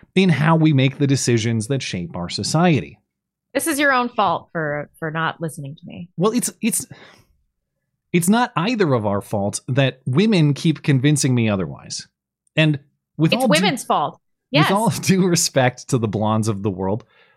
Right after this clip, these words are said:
Speaker 1: I'm not even diminishing your arguments. I'm saying there's often no argument against women's suffrage more conclusive and compelling than simply listening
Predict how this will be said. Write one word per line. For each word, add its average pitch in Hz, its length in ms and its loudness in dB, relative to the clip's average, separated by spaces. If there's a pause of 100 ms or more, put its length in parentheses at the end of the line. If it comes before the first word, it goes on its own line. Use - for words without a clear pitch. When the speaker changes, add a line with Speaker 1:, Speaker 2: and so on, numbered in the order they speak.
(100)
Speaker 1:
I'm 277 180 0
not 180 160 4
even 165 220 4
diminishing 139 600 2
your 127 180 2
arguments. 180 400 0
I'm 139 140 2
saying 135 280 2
there's 123 260 0
often 120 500 0
no 117 200 0
argument 107 600 -2 (840)
against 143 600 0
women's 107 380 0
suffrage 90 580 -4 (380)
more 165 320 4
conclusive 127 580 0
and 104 140 0
compelling 92 440 -4
than 90 120 -4
simply 85 440 -6 (180)
listening 117 640 0